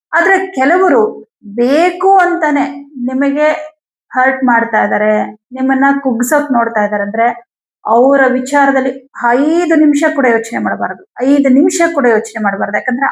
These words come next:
ಆ ಐದು ನಿಮಿಷನೂ ನೀವು ಅವ್ರಿಗೋಸ್ಕರ ಕೊಟ್ರೆ ಅದು ನಿಮ್ಗೆ ತುಂಬಾ ಲಾಸ್, ತುಂಬಾ ವೇಸ್ಟ್. ಅಂದ್ರೆ ಇವಾಗ ನೋಡಿ, ಅವ್ರು ನಿಮ್ಮನ್ನ ಕುಗ್ಗಿಸ್ಬೇಕು, ನಿಮ್ಗೆ,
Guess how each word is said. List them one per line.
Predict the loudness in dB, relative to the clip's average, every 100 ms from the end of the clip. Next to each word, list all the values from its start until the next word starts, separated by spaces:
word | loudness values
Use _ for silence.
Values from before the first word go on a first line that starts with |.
| 0
ಆ | 0 0 0
ಐದು | 0 0 0
ನಿಮಿಷನೂ | 0 0 0 0 2
ನೀವು | 0 0 -2 -4 -20 -20 -4
ಅವ್ರಿಗೋಸ್ಕರ | 0 2 2 0 0 -2 -2
ಕೊಟ್ರೆ | -2 -2 -2 -2 -6 _ _ _
ಅದು | 0
ನಿಮ್ಗೆ | 2 4 2 0 0
ತುಂಬಾ | 0 4 4
ಲಾಸ್, | 2 2 0 -2 -10 -18 _ _ _ _
ತುಂಬಾ | -2 0
ವೇಸ್ಟ್. | 2 0 0 -6 -14 _ _ _ _ _ -4
ಅಂದ್ರೆ | 0 2 2
ಇವಾಗ | 2 2
ನೋಡಿ, | 4 2 2
ಅವ್ರು | 2 2
ನಿಮ್ಮನ್ನ | 2 2 2
ಕುಗ್ಗಿಸ್ಬೇಕು, | 0 0 0 0 -2 0 0
ನಿಮ್ಗೆ, | 0 -2 0 0